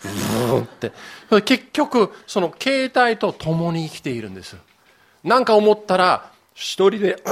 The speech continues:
<clears throat> それを考えるんではなくて、携帯の友達とシェアしてるんですね。あの、そして、<clears throat> 本当は、聖霊はそのような関係を私たちと持ちたがってるんです。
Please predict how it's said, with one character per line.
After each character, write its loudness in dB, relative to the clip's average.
<clears throat> -20
そ -8
れ 0
を -2
考 -4
え -4
る -6
ん -12
で -8
は -8
な -6
く -16
て、 -4
携 0
帯 -2
の -4
友 -8
達 -8
と -10
シ -8
ェ -8
ア -14
し -10
て -14
る -18
ん -20
で -20
す -20
ね。 -18
あ -12
の、 -14
そ -4
し -6
て、 -8
<clears throat> -8
本 -4
当 -6
は、 -4
聖 -2
霊 0
は 0
そ -6
の -2
よ -2
う -2
な -4
関 -8
係 -10
を -8
私 -10
た -16
ち -14
と -12
持 -10
ち -12
た -8
が -14
っ -18
て -20
る -20
ん -20
で -20
す。 -20